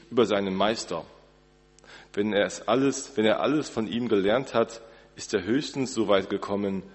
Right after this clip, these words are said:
wie dieser.“ Wie kommt es, dass du den Splitter im Auge deines Bruders siehst, aber den Balken in deinem eigenen Auge nicht bemerkst?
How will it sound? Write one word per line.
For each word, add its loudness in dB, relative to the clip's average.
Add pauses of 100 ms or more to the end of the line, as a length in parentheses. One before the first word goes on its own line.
(200)
wie -8
dieser.“ -10 (2000)
Wie -4
kommt 6
es, 2
dass 0
du 0
den 2
Splitter 2 (100)
im -2
Auge 4
deines 4
Bruders 2
siehst, -6
aber 0
den -4
Balken 2 (320)
in -6
deinem -4
eigenen 2
Auge -4
nicht -6
bemerkst? -6